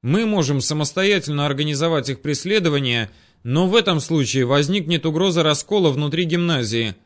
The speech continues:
А этого допустить никак нельзя. И чтобы предотвратить даже малейшую возможность междоусобицы, мы реально наступили на горло собственной гордости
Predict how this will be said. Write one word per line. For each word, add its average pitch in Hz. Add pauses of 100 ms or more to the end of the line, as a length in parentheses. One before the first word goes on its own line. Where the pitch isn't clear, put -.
(480)
А 131
этого 185
допустить 139
никак 131
нельзя. 131 (580)
И 139
чтобы 208
предотвратить 185
даже 165
малейшую 170
возможность 151
междоусобицы, 147 (460)
мы 160
реально 185
наступили 143
на 143
горло 151
собственной 139
гордости 139